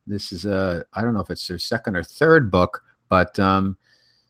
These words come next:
uh, her first book is called The Transcendent Mind, The Missing Piece of Emotional Well-Being. And then this other book that we're gonna talk about tonight is all about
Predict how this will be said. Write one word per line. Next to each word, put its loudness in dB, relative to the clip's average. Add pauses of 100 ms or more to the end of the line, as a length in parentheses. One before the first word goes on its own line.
(220)
uh, -4
her 0
first 2
book 4
is -2
called 4
The 0
Transcendent 4
Mind, 6
The 2
Missing 2
Piece -2
of -4
Emotional -2
Well-Being. -6
And -6
then -4
this -10
other 0
book -2
that -6
we're -8
gonna -4
talk -2
about 0
tonight 0
is -2
all 0
about 2